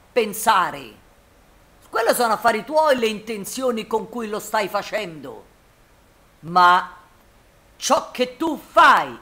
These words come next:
pubblicamente è peccato mortale. Punto e basta. "Ah, tu chi ti credi?"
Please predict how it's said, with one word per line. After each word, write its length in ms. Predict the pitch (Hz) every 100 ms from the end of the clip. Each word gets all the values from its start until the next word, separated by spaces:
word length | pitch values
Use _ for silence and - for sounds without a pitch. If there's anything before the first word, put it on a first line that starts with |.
| _ - -
pubblicamente 1000 | 359 185 208 180 175 170 202 - 233
è 120 | - 214
peccato 540 | 247 247 175 - 180
mortale. 580 | 240 262 - 190 131 123 - _
Punto 460 | - 320 359 339 302 _ -
e 80 | 254
basta. 500 | 403 302 - - - _ _ _ _ _ _ _ _ _ _ _ _ _ -
"Ah, 360 | 269 403 349 254
tu 240 | 359 392
chi 140 | 349
ti 120 | - 349
credi?" 420 | 359 359 240